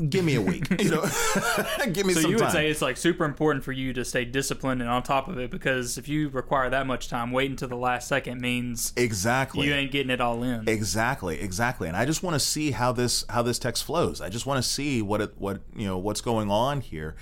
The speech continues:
Speaker 1: Uh, are there things that are there in the languages that may not be there in the English?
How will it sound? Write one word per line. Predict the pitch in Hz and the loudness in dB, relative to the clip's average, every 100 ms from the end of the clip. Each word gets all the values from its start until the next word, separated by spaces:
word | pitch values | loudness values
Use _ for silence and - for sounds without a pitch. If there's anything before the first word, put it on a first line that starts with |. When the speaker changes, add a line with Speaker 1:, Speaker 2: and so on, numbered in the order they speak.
| - - - | -14 -14 -8
Speaker 1:
Uh, | - 98 98 104 | 0 4 4 4
are | 123 113 | 2 4
there | 123 | 2
things | 113 - 139 147 160 120 | 0 0 0 2 2 2
that | 127 120 | 2 2
are | 113 | 2
there | 110 123 | 2 2
in | 120 | 2
the | 104 | 0
languages | 101 117 131 95 90 | 0 0 0 -2 0
that | 101 95 | 0 0
may | 95 98 113 175 | 0 2 2 2
not | 165 107 110 107 | 2 2 2 0
be | 104 104 | 0 0
there | 101 107 113 | 2 4 4
in | 113 | 2
the | 123 | -2
English? | 127 185 98 - - - | -4 -4 -4 -6 -8 -8